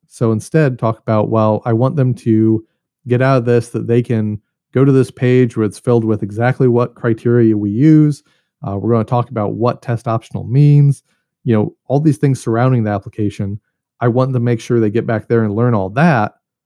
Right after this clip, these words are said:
so that they decide whether or not they want to apply. It has to be, it has to be a little more advanced than that.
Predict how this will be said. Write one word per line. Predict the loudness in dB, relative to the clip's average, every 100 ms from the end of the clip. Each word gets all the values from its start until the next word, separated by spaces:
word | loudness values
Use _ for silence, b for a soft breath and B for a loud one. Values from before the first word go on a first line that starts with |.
| _ _ _
so | -2
that | 0
they | 2 2
decide | 0 0 0 0
whether | 0 -2 -2
or |
not | -4 -4
they | -4
want | -6 -6
to | -8
apply. | -8 -12 -14 _ _ _ _ _ _ _
It | -2
has | -2 0
to | 2
be, | 2 2
it | 0
has | 0 -2
to | 0
be | 2
a |
little | 2
more | 2 0
advanced | 0 -4 -6
than | -10
that. | -10